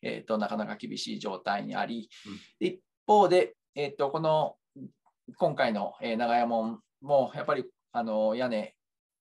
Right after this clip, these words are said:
Speaker 1: 随分、もう、ぐしの部分も含めて、でも崩れ落ちてしまうような形で、えー、かやも随分傷んでいて、で、これは、あの、シートを、ちょっとこのシートを、えっと、ここキンキンに少しきれいに直して、シートだけきれいに直しているんですけれども、あの、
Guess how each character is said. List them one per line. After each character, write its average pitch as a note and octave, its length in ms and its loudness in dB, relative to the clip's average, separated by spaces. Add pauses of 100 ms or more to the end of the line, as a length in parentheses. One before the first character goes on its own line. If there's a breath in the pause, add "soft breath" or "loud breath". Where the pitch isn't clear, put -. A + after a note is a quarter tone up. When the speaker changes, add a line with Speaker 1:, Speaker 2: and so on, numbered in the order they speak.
(120)
Speaker 1:
随 B2 180 -6
分、 G2 300 -8
も B2 140 -2
う、 - 20 -6
ぐ B2+ 80 -4
し C#3+ 140 -4
の C#3 100 2
部 C#3+ 100 0
分 A#2+ 180 0
も G#2+ 100 0
含 C3 200 -8
め A#2 80 -4
て、 A#2+ 640 -2
で A#2 60 -10
も A2 120 -4
崩 A#2+ 220 -6
れ A#2 60 2
落 A#2 200 -2
ち - 40 -16
て A2 100 -12
し - 140 -14
ま F#2+ 140 -4
う - 60 -8
よ G#2+ 140 -8
う - 40 -12
な A#2 120 -14
形 - 460 -14
で、 - 200 -4 (1040 loud breath)
え A#2 220 -4
ー、 A2+ 40 -8
か D#3+ 120 4
や C3 100 6
も A#2+ 140 0
随 A#2+ 160 -4
分 G2 120 -8
傷 G#2 240 -4
ん G2+ 60 -6
で - 60 -12
い - 40 -18
て、 C3 140 -6
で、 - 80 -6
こ G3 100 2
れ F#3+ 60 8
は、 E3 120 6
あ D#3+ 40 4
の、 C#3+ 360 -2
シ G#3+ 160 -4
ー G3+ 60 -4
ト A#2 160 6
を、 - 180 0 (640)
ち - 40 -6
ょ - 40 0
っ - 20 0
と F#3+ 60 0
こ F3+ 100 2
の F#3+ 80 2
シ G#3+ 120 -2
ー G3+ 60 -4
ト A#2 160 6
を、 - 180 -2 (120)
え A#2+ 80 -8
っ A#2+ 40 -8
と、 B2 120 -10
こ D3 100 -6
こ D3+ 100 -2
キ D3+ 140 -6
ン D3 80 -6
キ D3 160 -10
ン C#3+ 60 -12
に C#3 100 -12
少 C3+ 160 -2
し A#2 160 -4
き B2+ 100 -12
れ A#2 120 2
い G#2 40 0
に F#2+ 80 -8
直 F#2+ 220 -6
し - 80 -16
て、 - 260 -14
シ G3 140 -4
ー - 60 -2
ト A2 100 -2
だ A#2 100 2
け C#3 140 -8
き D3 120 -8
れ C3+ 80 -2
い A2+ 40 0
に G#2 60 -2
直 G#2 180 -4
し - 60 -16
て - 100 -14
い - 60 -12
る - 100 -14
ん - 80 -20
で - 60 -20
す - 180 -20
け - 100 -18
れ - 100 -14
ど - 120 -10
も、 - 220 0
あ B2 120 -6
の、 G#2+ 500 2